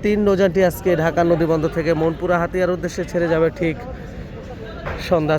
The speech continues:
ছয়টা তিরিশ মিনিটে ঢাকা নদীবন্দর থেকে ছেড়ে যাবে। এবং পাশাপাশি তাশরিফ এক নৌযানটি ছেড়ে যাবে বেতুয়া চরফেশন ভায়া দৌলত খা হাকিমুদ্দিন মঙ্গল শিকদারের উদ্দেশ্যে। এবং ফারহান এবং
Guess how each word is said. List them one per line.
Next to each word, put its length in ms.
ছয়টা 340
তিরিশ 280
মিনিটে 320
ঢাকা 220
নদীবন্দর 460
থেকে 240
ছেড়ে 220
যাবে। 180
এবং 200
পাশাপাশি 520
তাশরিফ 400
এক 80
নৌযানটি 440
ছেড়ে 220
যাবে 160
বেতুয়া 380
চরফেশন 440
ভায়া 240
দৌলত 320
খা 140
হাকিমুদ্দিন 540
মঙ্গল 300
শিকদারের 420
উদ্দেশ্যে। 340
এবং 180
ফারহান 400
এবং 160